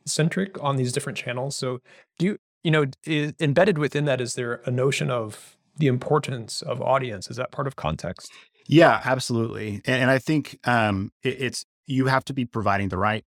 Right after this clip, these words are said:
Speaker 2: type of context in order to get the attention. And, and typically when you're looking at Twitter, it's people who are looking to discover something new. Like whenever we go to Twitter, we open the app to find out the latest news, latest information,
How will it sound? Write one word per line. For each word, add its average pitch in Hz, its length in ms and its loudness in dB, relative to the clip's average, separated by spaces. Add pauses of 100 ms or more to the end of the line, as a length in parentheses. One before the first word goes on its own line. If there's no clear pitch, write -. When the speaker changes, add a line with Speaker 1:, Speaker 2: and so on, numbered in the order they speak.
(140)
Speaker 2:
type 95 180 -2
of 90 120 -8
context 92 480 -4
in 98 80 -4
order 92 200 -6
to 87 80 -8
get 87 160 -8
the 87 120 -8
attention. 92 420 -8
And, 101 260 -12
and 110 200 -2
typically 127 460 -4
when 101 120 -2
you're 98 160 -2
looking 95 300 -6
at 87 80 -10
Twitter, 98 380 -2
it's - 200 -8
people 104 720 -2
who 107 220 0
are 101 180 0
looking 101 380 -4
to 95 200 -10 (140)
discover 98 580 -2
something 92 420 -6
new. 92 300 -12 (140)
Like 104 240 -2
whenever 117 200 0
we 139 120 2
go 151 80 4
to 139 80 2
Twitter, 113 340 0
we 107 160 -2
open 107 240 -2
the 101 120 0
app 95 260 -4 (640)
to 131 180 4
find 104 300 4
out 101 240 2
the 104 100 -4
latest 98 340 -2
news, 95 280 -4
latest 95 260 -2
information, 92 720 -4